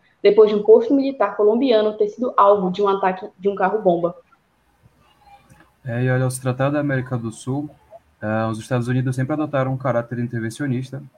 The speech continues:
Speaker 2: é, nas relações exteriores, buscando a sua, a sua geno-, eh, sua hegemonia aqui na América, né? E durante a Segunda Guerra Mundial, os Yankees foram, é, buscaram, é, frear a influência nazifascista na América do Sul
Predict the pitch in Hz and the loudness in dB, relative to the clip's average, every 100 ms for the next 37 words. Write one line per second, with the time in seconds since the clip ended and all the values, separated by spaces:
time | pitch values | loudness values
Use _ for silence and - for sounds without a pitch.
0 | - - 104 104 104 104 104 - 101 - | -20 -12 -8 -6 -6 -6 -8 -8 -10 -8
1 | 107 110 117 - 110 - 110 117 110 104 | -6 -4 -6 -12 -14 -8 -6 -4 -4 -4
2 | 101 107 - - 104 104 101 98 95 - | -6 -10 -14 -10 -8 -8 -8 -10 -12 -10
3 | 104 107 104 110 113 113 104 - _ _ | -8 -8 -6 -6 -6 -6 -8 -10 _ _
4 | _ _ - 113 110 127 131 120 123 - | _ _ -6 -4 -2 0 2 0 -2 -6
5 | 120 123 101 - 98 - _ _ _ _ | -6 -4 -6 -8 -18 -18 _ _ _ _
6 | _ _ _ _ _ 123 123 123 127 131 | _ _ _ _ _ 4 6 6 4 2
7 | 143 175 151 151 135 123 117 113 107 117 | 2 -4 -4 -2 0 0 -2 -2 -2 -2
8 | 131 120 107 101 107 113 127 127 - 117 | 0 -2 -4 -6 -4 -6 -6 -10 -10 -8
9 | 113 110 104 104 101 101 110 - 117 120 | -6 -6 -6 -4 -4 -6 -10 -8 -4 -4
10 | - - 113 107 98 98 - - 127 131 | -6 -6 -4 -2 -4 -10 -4 0 2 2
11 | 143 120 - 117 117 120 117 107 104 104 | 2 -2 -6 -6 -6 -4 -6 -4 -4 -6
12 | - 107 107 - 101 98 95 - 113 139 | -12 -10 -10 -12 -14 -12 -14 -12 -12 -10
13 | - - | -10 -10